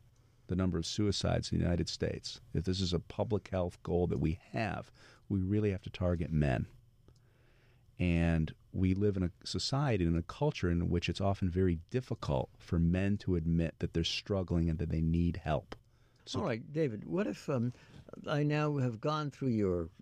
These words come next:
Speaker 2: your list. What if one of us has a friend who we think is potentially suicidal? What should we do?
Speaker 1: That's a great question. I think there's a couple things you should think about in that situation.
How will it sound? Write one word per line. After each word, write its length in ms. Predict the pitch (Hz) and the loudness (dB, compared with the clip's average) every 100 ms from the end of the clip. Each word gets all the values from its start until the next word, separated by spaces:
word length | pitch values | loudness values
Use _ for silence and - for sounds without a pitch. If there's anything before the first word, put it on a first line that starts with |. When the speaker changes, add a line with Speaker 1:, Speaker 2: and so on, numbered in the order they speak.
| - | -4
Speaker 2:
your 200 | 107 92 | 2 2
list. 500 | 90 117 - - - - - - | 2 -2 -4 -14 -20 -20 -20 -12
What 380 | 143 139 143 | -6 -2 0
if 180 | 160 - | -2 -2
one 180 | 139 127 | -2 0
of 120 | 120 | 0
us 160 | 117 - | -2 -2
has 220 | 113 98 | -2 -4
a 40 | |
friend 480 | 92 110 92 90 147 - _ - _ _ | -4 0 2 4 2 -2 _ -20 _ _
who 160 | 135 | -2
we 140 | 135 135 | 0 0
think 320 | - 123 101 | 0 -2 0
is 240 | 123 90 | 0 -2
potentially 640 | - 104 95 107 - 92 85 | -2 -4 0 -2 -2 0 0
suicidal? 800 | - 101 87 - 85 80 120 - - _ - | 2 2 2 2 2 2 0 -4 -18 _ -8
What 100 | 165 | -6
should 160 | - 196 | -2 0
we 80 | |
do? 260 | 175 208 131 - - _ _ | 0 0 -2 -6 -20 _ _
Speaker 1:
That's 160 | 117 - | -4 -2
a 40 | |
great 220 | 101 104 | 0 0
question. 440 | - 92 73 - - - - - _ - | 0 -2 -2 -2 -4 -6 -20 -20 _ -4
I 80 | 113 | -2
think 180 | 123 110 | 0 0
there's 140 | 101 | 0
a 160 | 98 101 | -2 -2
couple 200 | - 101 | -2 -2
things 540 | 98 85 80 - - - - _ - | 0 0 0 -6 -14 -18 -20 _ -2
you 80 | 92 | 0
should 180 | 85 | 0
think 220 | - 82 80 | 0 -2 0
about 200 | 78 78 | 0 0
in 100 | 80 | 0
that 160 | - | -2
situation. 600 | - - - - - - | -4 -4 -2 -2 -4 -8